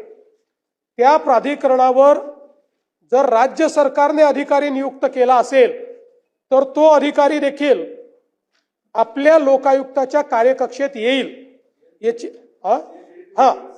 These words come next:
येईल अशी स्पष्टता त्यांनी आणलेली आहे. म्हणजे रेरा पण, समजा रेरा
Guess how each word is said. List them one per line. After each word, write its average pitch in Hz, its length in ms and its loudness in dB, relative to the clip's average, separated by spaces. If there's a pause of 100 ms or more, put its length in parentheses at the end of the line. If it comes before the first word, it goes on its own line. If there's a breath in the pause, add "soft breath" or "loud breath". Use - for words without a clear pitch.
(480)
येईल 269 540 -2
अशी 302 240 -6
स्पष्टता 320 500 0
त्यांनी 294 240 0
आणलेली 262 400 2
आहे. 214 480 -2 (280)
म्हणजे 269 200 0
रेरा 311 180 4
पण, 294 280 0 (360)
समजा 240 260 0
रेरा 277 460 2